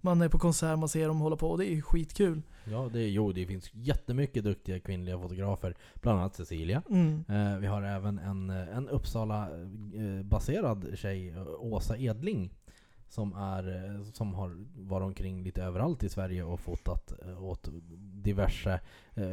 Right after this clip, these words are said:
Speaker 2: hårdrocksmagasin och, eh, hemsidor och
Speaker 1: Mm.
Speaker 2: sådär. Så att, nej, hon är, hon är också jätteduktig, Åsa
Speaker 1: Mm.
Speaker 2: Edling.
Speaker 1: Ja, men kanonjobbat. Eh, jättekul att se när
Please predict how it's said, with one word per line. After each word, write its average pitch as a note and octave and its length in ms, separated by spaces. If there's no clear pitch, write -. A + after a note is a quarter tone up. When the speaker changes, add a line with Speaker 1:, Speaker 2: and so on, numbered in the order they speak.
Speaker 2:
hårdrocksmagasin F#2+ 800
och, - 400
eh, F2+ 580
hemsidor F#2 540
och A2 120
Speaker 1:
Mm. E3+ 140
Speaker 2:
sådär. F2+ 360
Så G2 60
att, - 200
nej, A#2 220
hon D#3+ 180
är, D3 120
hon E3+ 140
är D3 40
också C3 220
jätteduktig, A2+ 540
Åsa F#2+ 180
Speaker 1:
Mm. F2+ 120
Speaker 2:
Edling. F#2 200
Speaker 1:
Ja, F3 140
men F#3 140
kanonjobbat. E3 840
Eh, G3+ 380
jättekul F#3 400
att D3+ 60
se E3+ 220
när D#3 340